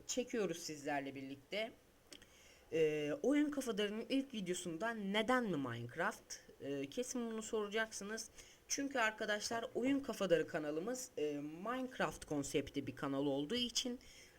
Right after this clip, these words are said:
e, ilk videosunda da Minecraft'la başlamak istedim. Ee, arkadaşlar, Oyun Kafadarı'nda Minecraft konseptli videolar çekeceğim. Ee, ama Minecraft konsepti dediğim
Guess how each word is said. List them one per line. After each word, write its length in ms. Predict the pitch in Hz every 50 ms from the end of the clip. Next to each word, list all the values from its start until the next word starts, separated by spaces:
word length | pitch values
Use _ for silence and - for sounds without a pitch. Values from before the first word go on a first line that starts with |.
| -
e, 420 | 156 165 160 151 151 147 147 147 - -
ilk 280 | 247 269 254 - -
videosunda 600 | 214 196 165 170 170 170 - 180 156 143 139 143 -
da 100 | 233 240
Minecraft'la 880 | 220 190 180 185 214 240 262 269 269 - 233 202 196 - - 147 139
başlamak 480 | - 127 127 - - 127 123 123 123 123
istedim. 460 | - - - - 120 139 185 226 277 - - - - - - - - - - -
Ee, 360 | 160 160 151 151 147 147 185 -
arkadaşlar, 680 | 247 269 269 269 277 247 240 220 190 - 190 170 - -
Oyun 260 | - 240 269 285 285 277
Kafadarı'nda 800 | - 277 269 - 233 208 180 185 170 160 160 170 180 233 240
Minecraft 640 | 233 226 233 247 254 262 247 254 240 214 208 - -
konseptli 580 | - 202 190 185 190 - 190 190 196 240 214
videolar 460 | 202 202 185 208 220 202 196 190 180
çekeceğim. 520 | 180 - 151 127 127 127 160 180 202 240 - - - - - - - - - -
Ee, 180 | 160 165 - -
ama 220 | - 247 269 269
Minecraft 540 | 254 247 247 254 254 254 269 262 247 - -
konsepti 680 | - 240 233 226 226 - 254 240 - - - 233 196
dediğim 340 | 208 220 190 196 240 247 247